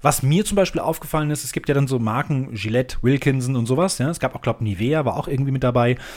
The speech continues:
Und dann natürlich die günstig Produkten, die, die Eigenprodukte von D M, ne, mit Balea. Das habe ich extra mal ausgeklammert.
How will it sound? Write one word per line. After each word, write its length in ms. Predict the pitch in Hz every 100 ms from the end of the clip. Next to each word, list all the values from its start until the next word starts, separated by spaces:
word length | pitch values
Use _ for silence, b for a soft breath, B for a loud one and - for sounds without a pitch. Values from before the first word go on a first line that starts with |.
| B B -
Und 80 | 127
dann 100 | 131
natürlich 280 | 131 127
die 80 | -
günstig 420 | 117 147 - 127
Produkten, 720 | - 120 131 - 131 131 135 -
die, 260 | 104 110 98
die 180 | 110 -
Eigenprodukte 640 | 110 131 120 120 - 120
von 160 | 117
D 140 | 110 110
M, 320 | 117 120 127
ne, 100 | 110
mit 200 | 131 127
Balea. 440 | 101 98 113 131 131 B -
Das 160 | -
habe 100 | 127
ich 120 | 120 - -
extra 260 | 123 -
mal 120 | 110
ausgeklammert. 640 | 95 139 - - 143 135